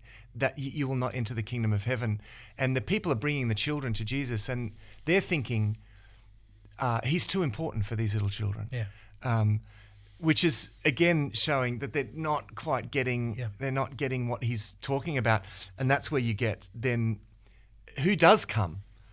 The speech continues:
Speaker 1: I mean, who are they happy to come to? Well, it's the, it's the
Speaker 2: The
Speaker 1: rich
Speaker 2: rich
Speaker 1: young
Speaker 2: man,
Speaker 1: man.
Speaker 2: yeah.
Speaker 1: So the, the, the bit about the little children being driven away, and then the rich young man comes along, it's this contrast that, that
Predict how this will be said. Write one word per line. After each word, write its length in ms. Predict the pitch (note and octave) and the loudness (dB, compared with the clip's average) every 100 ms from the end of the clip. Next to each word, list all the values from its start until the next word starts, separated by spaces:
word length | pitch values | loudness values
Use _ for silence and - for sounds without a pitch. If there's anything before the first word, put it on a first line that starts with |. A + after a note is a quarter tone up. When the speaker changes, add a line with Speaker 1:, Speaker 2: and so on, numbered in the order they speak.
| - | 0
Speaker 1:
I 80 | |
mean, 100 | E3 | 4
who 140 | F3 A3 | 8 10
are 160 | F3 | 10
they 160 | F#3+ C#3 | 10 8
happy 380 | A#2 A2+ F#2+ F2 | 6 2 0 -4
to 140 | - | -6
come 200 | G#2+ A#2+ | 0 0
to? 80 | A2 | 2
Well, 180 | D3 D#3 | 4 4
it's 180 | C#3+ - | 4 2
the, 120 | C#3+ | 0
it's 200 | D3 A#2 | 0 -2
the 60 | C#3 | 2
Speaker 2:
The 60 | B2+ | 4
Speaker 1:
rich 80 | C3 | 4
Speaker 2:
rich 80 | |
Speaker 1:
young 100 | C3 A#2+ | 4 4
Speaker 2:
man, 160 | B2+ A#2 | 6 4
Speaker 1:
man. 20 | |
Speaker 2:
yeah. 60 | G#2 G2 - | 2 -2 -4
Speaker 1:
So 180 | - D#3+ | 0 2
the, 140 | D#3 | 0
the, 320 | - D3 C#3+ - - - | 0 0 0 -6 -14 -14
the 120 | B2 C3 | -6 2
bit 200 | E3+ G#3 | 4 4
about 260 | D3 C#3 C3+ | 6 8 8
the 80 | C3 | 4
little 200 | C3+ B2+ | 4 2
children 640 | - C3+ C#3 G#2+ G2+ D3+ - - - - - | 4 4 6 6 6 2 -14 -20 -20 -18 2
being 260 | C3 B2 | 4 4
driven 360 | G2+ A#2+ C3 B2 | 2 4 4 6
away, 480 | G#2+ A2+ G#2 G2 G#2 | 6 8 8 6 4
and 160 | C#3 | 4
then 140 | C#3+ D#3 | 6 8
the 100 | C3+ | 6
rich 260 | C#3 - | 6 2
young 200 | D3 A#2 | 2 2
man 300 | A2 B2 D#3 | 4 4 2
comes 280 | D#3 C3 A2+ | 2 2 4
along, 360 | G#2 F#2 F#2 G#2 - - - - - - | 4 2 0 -6 -12 -20 -20 -20 -20 -4
it's 240 | C3 - | 0 2
this 180 | D3 B2+ | 4 2
contrast 580 | - D#3+ D#3+ C#3+ A2+ - | 4 4 4 4 4 2
that, 260 | B2+ - | -4 -4
that 160 | A#2+ A2+ | -4 -4